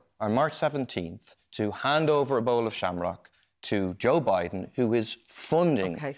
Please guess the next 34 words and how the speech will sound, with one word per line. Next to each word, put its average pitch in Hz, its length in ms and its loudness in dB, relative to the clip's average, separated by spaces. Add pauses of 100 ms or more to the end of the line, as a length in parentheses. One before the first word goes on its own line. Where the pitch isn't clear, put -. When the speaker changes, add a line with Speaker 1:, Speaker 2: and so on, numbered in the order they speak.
Speaker 1:
and 117 100 2
supporting 131 540 2
this 120 180 -2
genocide. 110 460 -2 (140)
So 160 120 2
what 151 160 4
we 185 80 6
have 185 200 0
had 214 120 4
from 233 140 4
the 202 80 4
government 127 500 0 (200)
is 127 180 2
words, 196 520 4
and 180 200 2
words 220 300 6
that 202 120 2
are 202 80 4
certainly 165 460 2
better 160 560 2 (240)
than 147 120 4
the 139 60 4
words 139 380 4
of 107 100 2
Ursula 110 300 2
von 90 180 -2
der 85 160 -4
Leyen 170 560 4 (220)
or 95 100 2
Joe 87 340 -2
Biden 160 560 6
or 95 140 2
Rishi 92 240 -2
Sunak, 180 460 4